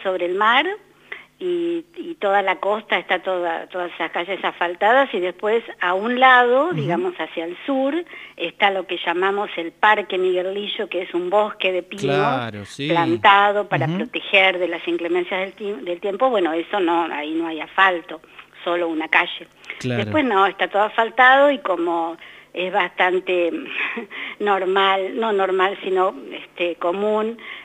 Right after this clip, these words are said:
Speaker 1: los barrios más alejados, los barrios populares,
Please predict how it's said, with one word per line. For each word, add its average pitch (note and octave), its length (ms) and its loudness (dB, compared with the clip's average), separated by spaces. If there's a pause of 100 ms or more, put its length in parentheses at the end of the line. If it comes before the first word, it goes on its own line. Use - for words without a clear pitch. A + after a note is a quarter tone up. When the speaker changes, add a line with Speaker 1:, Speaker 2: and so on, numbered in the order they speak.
Speaker 1:
los F3+ 200 -2
barrios F#3 400 2
más F#3 220 0
alejados, G3+ 720 4
los E3 140 -6
barrios E3+ 280 -2
populares, F3 680 -2